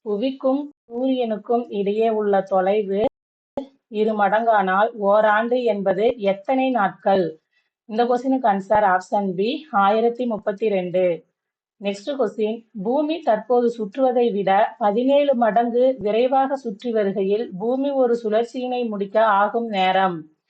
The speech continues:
இந்த கொஸ்டினுக்கு ஆன்சர் ஆப்ஷன் சி, ஒரு மணி, அதாவது, அ, ஒரு மணி பிளஸ், அ, நானூத்தி பன்னெண்டு வினாடி.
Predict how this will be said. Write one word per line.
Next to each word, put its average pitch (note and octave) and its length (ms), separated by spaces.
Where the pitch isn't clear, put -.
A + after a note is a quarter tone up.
இந்த A3+ 180
கொஸ்டினுக்கு C4 420
ஆன்சர் G#3+ 340
ஆப்ஷன் G3+ 380
சி, B3+ 540
ஒரு A3+ 300
மணி, A#3 680
அதாவது, G#3+ 680
அ, G#3+ 200
ஒரு G#3+ 200
மணி A#3+ 600
பிளஸ், C4 300
அ, A3 140
நானூத்தி A#3 540
பன்னெண்டு G3+ 460
வினாடி. G3 560